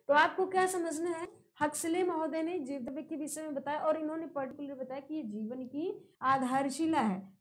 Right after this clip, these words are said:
ठीक है, चलिए अब हम बात करेंगे किसकी,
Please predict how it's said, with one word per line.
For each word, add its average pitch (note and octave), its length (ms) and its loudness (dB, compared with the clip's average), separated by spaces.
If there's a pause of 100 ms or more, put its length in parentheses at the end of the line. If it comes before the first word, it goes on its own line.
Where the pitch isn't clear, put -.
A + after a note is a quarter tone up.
ठीक D4+ 160 -4
है, G4+ 160 8 (960)
चलिए G3+ 300 4 (420)
अब F#4+ 220 8
हम F4+ 500 2 (280)
बात B3+ 380 8
करेंगे E4+ 420 2
किसकी, E4 720 -2